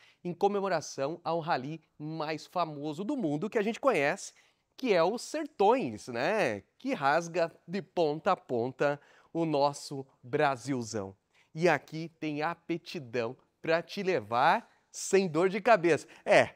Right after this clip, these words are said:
sem dor de cabeça, acho que não, porque um rally desse você passa cada perrengue, mas aqui com certeza é uma picape que vai te ajudar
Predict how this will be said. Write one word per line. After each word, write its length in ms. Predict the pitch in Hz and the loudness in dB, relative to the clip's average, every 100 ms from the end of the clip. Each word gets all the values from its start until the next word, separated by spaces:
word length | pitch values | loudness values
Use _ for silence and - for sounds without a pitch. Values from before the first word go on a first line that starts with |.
| _ | _
sem 340 | - - 202 | -8 -4 -4
dor 220 | 147 151 | 0 0
de 100 | 165 | 0
cabeça, 640 | 131 135 120 156 160 - 127 - - _ | -2 -2 0 2 0 0 -8 -8 -20 _
acho 380 | 160 156 - 160 | 2 2 0 -8
que 180 | - 147 | -2 -2
não, 300 | 123 117 113 | 0 0 -2
porque 300 | 151 127 190 | -4 -2 0
um 120 | 202 | 4
rally 360 | 175 139 160 | 4 4 2
desse 500 | 147 143 165 165 185 160 - _ - | 0 4 4 4 -4 -6 -10 _ -4
você 260 | 165 170 | -2 0
passa 540 | 165 165 165 - 170 - _ | -2 0 0 2 -2 -2 _
cada 360 | - 190 202 156 | 0 2 4 0
perrengue, 680 | - 131 127 180 151 110 98 _ _ | 2 0 2 2 0 -6 -10 _ _
mas 280 | 151 180 160 | 2 4 6
aqui 340 | 175 - 175 | 2 2 -8
com 180 | 175 180 | -2 -2
certeza 500 | - 160 117 147 151 | 0 -4 -2 -4 -2
é 40 | |
uma 120 | 160 151 | 0 -2
picape 540 | 147 - 123 147 - | -4 -4 -2 -2 -4
que 120 | 160 | -8
vai 200 | 123 135 | -2 -2
te 140 | - 170 | -2 -4
ajudar 580 | 160 131 120 135 190 | -4 -4 0 0 0